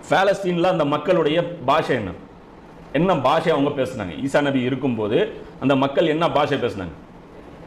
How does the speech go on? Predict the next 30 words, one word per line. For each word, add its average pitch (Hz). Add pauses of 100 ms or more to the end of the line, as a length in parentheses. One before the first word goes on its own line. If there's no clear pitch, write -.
(180)
இப்ராஹிம் 180
நபி 175
பேசின 143
பாஷை 127
வேற, 107 (180)
அது 120
இப்ரானி 127
பாஷைன்னு 113
சொல்லுவாங்க. 90 (580)
இப்ராஹிம் 127
நபி 135
பேசின 117
பாஷை 110
வேற, 113
அது 110
ஹீப்ரு, 120
இந்த 117
மாதிரி 107
இப்ரானின்னு 113
சொல்லுவாங்க. 92 (1120)
வேற 180
வேற 165
பாஷைகள் 170
மாறிக்கிட்டே 147
இருக்கும். 143
அதாவது, 151
ஒரு 143
படையெடுப்பு 151
வந்துச்சு -
அப்படின்னா, 139